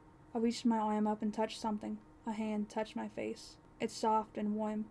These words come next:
It's too small to be Tiana's or even Jackie's. The person moved and I felt the lips press against mine. My body eased. My eyes opened and I looked over to the person on top of me. It's a woman, mid-teen, long black hair, beautiful colored eyes. She reminds me of Olive,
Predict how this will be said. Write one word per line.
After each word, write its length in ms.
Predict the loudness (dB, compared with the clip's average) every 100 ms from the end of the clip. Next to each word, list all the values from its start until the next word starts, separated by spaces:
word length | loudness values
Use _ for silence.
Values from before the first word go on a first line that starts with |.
| -10
It's 140 | -10 -2
too 160 | -2
small 260 | 2 2 4
to 80 | 2
be 160 | -2
Tiana's 600 | -4 -4 -2 -2 -4 -10 0
or 120 | 2
even 180 | 4 2
Jackie's. 560 | 2 2 -2 -8 -12 -18 -20 -8
The 60 | 2
person 340 | 2 4 4
moved 240 | 4 2
and 140 | 2 0
I 60 |
felt 220 | 0 -4 -2
the 100 | -2
lips 260 | -2 -2
press 220 | -4 -2
against 300 | 0 -2 -2
mine. 260 | -2 -4 -6 -6
My 100 | -2
body 260 | 2 4 2
eased. 540 | -2 -4 -6 -8 -14 -20 -20 -4
My 260 | 2 4 4
eyes 140 | 2
opened 340 | -2 -2 0
and 80 | 2
I 100 | 2
looked 260 | 0 0 0
over 140 | -2
to 80 | -2
the 60 | -2
person 360 | -2 -2 -2
on 120 | -4
top 260 | -2 -2 -2
of 60 | -6
me. 180 | -6 -10 -16 -20 -8
It's 120 | 0 4
a 60 |
woman, 340 | 4 4 0 -4 -8 0
mid-teen, 640 | 2 2 2 0 2 -2 -2
long 220 | 0 0
black 280 | 2 0 0
hair, 300 | -4 -4 -6 -12 -20 -6
beautiful 380 | 2 4 4 0
colored 320 | 2 2 2
eyes. 460 | 2 0 -2 -6 -14 -18
She 180 | -6 0
reminds 460 | 4 4 4 2 0
me 120 | -2
of 80 | 0
Olive, 380 | 2 2 0